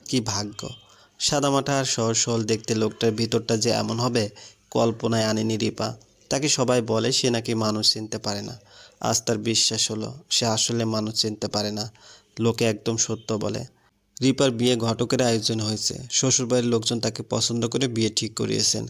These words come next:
সে বারবার শুনেছে পাত্রপক্ষের নাকি তাকে খুব পছন্দ হয়েছে, আর সেজন্য বিয়ে বাবদ সকল খরচ তারা বহন করবে এবং খুব কম আয়োজনে বিয়ে সম্পন্ন করবেন। মেয়ে পক্ষের উপর কোনো রকম দাবি নেই তাদের,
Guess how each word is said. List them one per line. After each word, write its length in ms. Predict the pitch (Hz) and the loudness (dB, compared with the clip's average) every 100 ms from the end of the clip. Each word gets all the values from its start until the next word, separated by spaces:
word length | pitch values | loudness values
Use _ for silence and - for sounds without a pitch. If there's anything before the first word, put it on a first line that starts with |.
| - - - | -12 -20 -10
সে 180 | - - | -2 0
বারবার 360 | 120 120 117 127 | 4 2 4 2
শুনেছে 440 | - 120 117 147 | 0 0 0 0
পাত্রপক্ষের 640 | 143 117 117 110 113 117 | 2 -2 0 -4 -4 -2
নাকি 240 | 113 110 135 | -2 -2 -2
তাকে 240 | 127 120 | -2 -4
খুব 220 | 110 120 110 | -4 -6 -2
পছন্দ 360 | 113 - 107 | -2 -2 -2
হয়েছে, 400 | 107 107 107 113 120 - - - - | -2 -2 -2 -4 -6 -14 -20 -20 -4
আর 120 | 120 | 0
সেজন্য 400 | 123 131 139 147 | 2 0 0 0
বিয়ে 220 | 120 117 | 2 2
বাবদ 240 | 117 127 131 | 2 2 2
সকল 360 | 123 117 117 | -2 0 -2
খরচ 340 | 117 117 123 - | -2 -2 0 0
তারা 220 | 113 110 | 2 2
বহন 320 | 104 104 104 | 0 -2 -4
করবে 360 | 101 107 101 110 _ - _ _ - | -4 -4 -4 -6 _ -20 _ _ 0
এবং 220 | 127 135 | 2 2
খুব 180 | - 135 - | -2 -6 -2
কম 240 | 117 113 | 2 4
আয়োজনে 400 | 117 120 117 131 | 4 2 2 0
বিয়ে 240 | 113 113 110 | 0 0 0
সম্পন্ন 500 | - 110 104 110 110 | 0 -2 -4 -4 -4
করবেন। 400 | 110 107 107 113 - _ _ _ - | -4 -4 -4 -8 -14 _ _ _ 0
মেয়ে 180 | 127 139 | 2 4
পক্ষের 340 | 139 139 139 | 2 0 0
উপর 240 | 131 139 | 2 0
কোনো 260 | 127 117 113 | 0 0 2
রকম 300 | 117 131 143 | 2 0 0
দাবি 300 | 123 107 107 | 2 0 0
নেই 140 | 110 | -2
তাদের, 380 | 107 110 110 107 | -2 -2 -2 -6